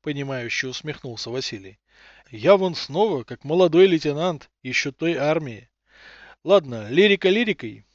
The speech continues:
Что надо громыхнуть и чем местные саперы тебя не устраивают?"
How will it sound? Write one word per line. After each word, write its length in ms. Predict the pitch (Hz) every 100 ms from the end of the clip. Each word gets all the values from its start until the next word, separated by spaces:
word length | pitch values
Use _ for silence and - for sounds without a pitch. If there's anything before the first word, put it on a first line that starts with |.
| _
Что 300 | - - 220
надо 260 | 165 127
громыхнуть 580 | 123 147 185 170 233 -
и 100 | 147
чем 240 | 143 196 180
местные 340 | 175 - 160
саперы 400 | - 156 202 175
тебя 260 | - 139 147
не 100 | 143
устраивают?" 680 | - 127 123 120 - _